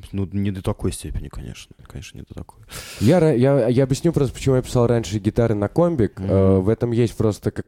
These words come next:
Speaker 2: какой-то прикол, и мне нравилось две вещи в этом. Это то, что просто тупо меньше оперативной памяти забивается.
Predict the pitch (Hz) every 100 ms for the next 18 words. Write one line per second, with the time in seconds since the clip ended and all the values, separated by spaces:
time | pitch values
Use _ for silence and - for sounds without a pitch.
0 | _ 113 - 117 107 - _ - 151 180
1 | - 85 73 - _ _ _ _ - 107
2 | 110 110 107 101 107 123 120 113 110 104
3 | 90 87 73 82 107 95 87 82 - 82
4 | 82 - 80 - 90 101 117 101 - 90
5 | 104 98 - 87 _ 120 104 92 95 101
6 | 90 90 92 92 98 92 90 127 139 -
7 | 87 80 78 85 82 76 - - 69